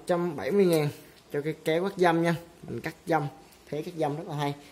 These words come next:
Đa số là nó thẳng ra, còn này nó cong xuống đâu, rất là đẹp. Rồi ok. Tiếp theo đây cái mã mười chín là một cái kèm bấm code luôn. Đây, Amor. Thông số của nó đây.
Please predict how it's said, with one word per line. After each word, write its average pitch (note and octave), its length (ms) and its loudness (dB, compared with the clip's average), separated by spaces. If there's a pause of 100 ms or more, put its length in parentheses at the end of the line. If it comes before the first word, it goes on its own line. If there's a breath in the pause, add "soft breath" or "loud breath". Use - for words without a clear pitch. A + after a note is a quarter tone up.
(120 loud breath)
Đa D#3+ 100 0
số F#3 200 4
là G3+ 120 4
nó E3+ 100 0
thẳng D3+ 280 -6
ra, E3 240 0
còn C3+ 160 -4
này C3 100 -2
nó C#3+ 160 -4
cong D#3+ 200 0
xuống F3+ 240 -4
đâu, F3+ 140 -4 (200)
rất F3+ 120 -6
là D#3 80 -6
đẹp. C3 180 -4 (720 loud breath)
Rồi D#3 220 4
ok. F3+ 380 4 (600)
Tiếp G#3 180 0
theo G3+ 220 8
đây F#3+ 120 4
cái F3+ 100 0
mã D3 140 -2
mười F#3 160 2
chín G#3+ 300 4 (1600)
là C#3+ 160 2
một C#3+ 220 4
cái D#3+ 140 4 (100)
kèm C#3+ 240 6
bấm D#3 200 0
code G3+ 260 6
luôn. G3+ 220 10 (680)
Đây, D#3 240 6 (240)
Amor. D#3 380 4 (1040)
Thông D#3 160 2
số E3 240 8
của F#3 120 2
nó F3+ 80 6
đây. D#3 200 6